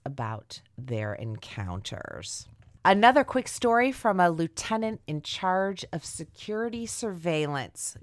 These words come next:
goes like this. While they were conducting surveillance one night,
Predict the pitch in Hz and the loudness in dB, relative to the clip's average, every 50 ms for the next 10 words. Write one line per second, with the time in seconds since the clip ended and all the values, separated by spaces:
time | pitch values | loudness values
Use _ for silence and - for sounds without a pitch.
0 | - 156 151 143 131 131 131 131 - - 160 143 127 131 135 127 - - - - | -12 -6 -4 -2 0 0 -2 -2 -4 -4 -2 0 0 0 0 -2 -6 -14 -20 -10
1 | 151 - 156 143 110 - 110 - - - - - _ - - - - - - - | -4 0 0 2 0 0 -4 -8 -10 -10 -12 -14 _ -20 -20 -20 -20 -20 -20 -20
2 | - _ _ _ - 170 185 190 196 190 220 226 220 226 220 - 220 208 190 214 | -20 _ _ _ 2 8 10 10 10 10 8 6 6 4 2 0 -2 2 2 2
3 | 202 208 - 208 190 180 - 196 180 170 170 165 170 170 156 - - - 165 151 | 2 0 -2 -8 -8 -6 -6 -4 -2 -2 0 0 0 -2 -4 -6 -8 -6 -4 -4
4 | 147 147 151 147 143 147 - - | -2 -2 -4 -4 -4 -6 -10 -12